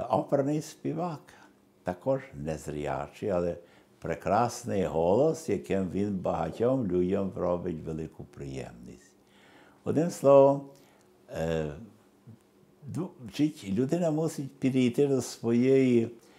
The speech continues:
ситуації творчо,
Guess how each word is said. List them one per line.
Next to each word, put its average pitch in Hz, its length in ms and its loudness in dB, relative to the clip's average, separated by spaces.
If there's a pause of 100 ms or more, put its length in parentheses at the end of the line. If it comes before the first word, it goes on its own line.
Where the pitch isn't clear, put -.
(140)
ситуації 107 1200 2 (2000)
творчо, - 640 0